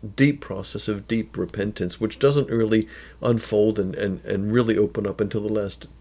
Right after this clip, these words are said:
pages of the book. And it's just a great masterpiece because of the study of, of human psychology and pride and going before a fall and so forth.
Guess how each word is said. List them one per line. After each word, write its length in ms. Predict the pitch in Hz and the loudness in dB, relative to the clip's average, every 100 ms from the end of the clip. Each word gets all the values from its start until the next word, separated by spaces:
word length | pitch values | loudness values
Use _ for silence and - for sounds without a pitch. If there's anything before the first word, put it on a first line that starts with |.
| - - | -20 -20
pages 400 | - 107 90 87 | -2 -2 0 -6
of 140 | 95 90 | -8 -8
the 60 | |
book. 340 | 90 87 87 - - | -8 -6 -8 -12 -6
And 180 | 113 107 | 2 4
it's 300 | 107 - - | 4 0 -12
just 380 | - 117 - - | -10 -10 -8 -6
a 40 | 117 | 0
great 260 | 156 165 | 4 6
masterpiece 640 | 127 117 113 110 - 95 - | 8 6 6 -2 -2 -4 -4
because 320 | - 98 98 | -6 -4 -4
of 100 | 104 | -4
the 80 | 101 | -6
study 340 | - 110 104 | 2 2 4
of, 140 | 104 - - - - - | 0 -2 -14 -18 -10 -2
of 100 | 107 | 4
human 220 | 127 117 | 4 4
psychology 720 | 113 104 - 98 101 95 101 | 0 -2 -4 0 0 0 -2
and 140 | 95 | -2
pride 400 | 90 117 101 98 | -2 0 0 0
and 280 | 98 95 92 | -2 -4 -4
going 240 | 104 107 101 | 2 2 2
before 260 | - 104 | -2 -2
a 40 | 95 | -2
fall 400 | - 95 92 85 | -2 -4 -4 -6
and 100 | 95 | -6
so 140 | 95 | -6
forth. 300 | - 92 - | -4 -8 -8